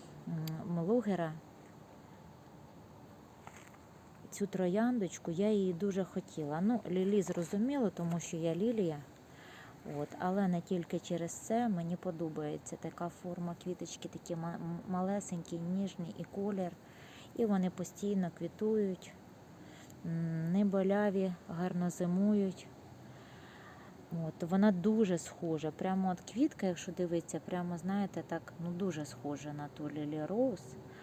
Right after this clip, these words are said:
Але, ну, габарити говорять, що це все-таки не вона.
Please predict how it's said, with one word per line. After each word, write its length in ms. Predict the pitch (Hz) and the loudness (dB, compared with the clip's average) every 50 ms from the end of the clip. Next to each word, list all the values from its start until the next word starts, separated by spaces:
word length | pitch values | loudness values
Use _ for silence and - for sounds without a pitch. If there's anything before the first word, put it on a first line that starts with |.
| - - - - - - | -16 -16 -16 -16 -12 -10
Але, 380 | 160 156 165 190 208 220 220 - - - - - - | -6 -2 0 2 2 2 2 0 -4 -12 -18 -12 -8
ну, 300 | 156 160 160 160 156 143 143 - - - - - 143 156 | -4 -4 -2 -2 -2 -4 -6 -8 -12 -14 -12 -10 -4 -2
габарити 640 | 170 160 160 170 170 180 208 214 - - 196 190 | -2 0 2 2 4 4 2 2 2 0 0 0
говорять, 520 | 160 160 160 151 151 165 180 185 185 175 | 0 0 -2 -2 0 0 2 2 2 0
що 140 | - - 151 | 0 -4 -8
це 180 | - - 170 175 | -6 -4 -4 -4
все-таки 500 | 165 - - 165 - 160 156 - 175 160 | -4 -2 -4 -2 -2 -2 -4 -2 -2 -2
не 160 | 156 156 151 | -2 -2 -2
вона. 320 | 147 147 147 143 143 143 | -2 -2 -2 -2 -4 -6